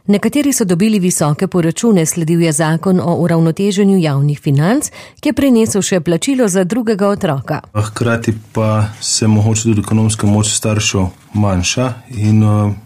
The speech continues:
Speaker 2: morda vse skupaj botruje kakšnemu izpisu več, predvsem pa morda, eh, kakšni odločitvi staršev,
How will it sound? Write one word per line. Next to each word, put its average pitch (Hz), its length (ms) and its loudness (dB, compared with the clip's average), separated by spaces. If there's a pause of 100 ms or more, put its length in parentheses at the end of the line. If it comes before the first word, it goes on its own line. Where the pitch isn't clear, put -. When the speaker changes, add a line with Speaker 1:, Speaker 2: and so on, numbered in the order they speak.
(280)
Speaker 2:
morda 107 680 0 (280)
vse 117 280 0
skupaj 117 520 0 (100)
botruje 107 600 0
kakšnemu 104 360 0
izpisu 113 480 0
več, 127 340 -2 (320)
predvsem 127 540 0 (120)
pa 117 420 0 (180)
morda, 110 640 2 (140)
eh, 101 480 -2 (800)
kakšni 110 400 0
odločitvi 113 400 0
staršev, 110 540 -2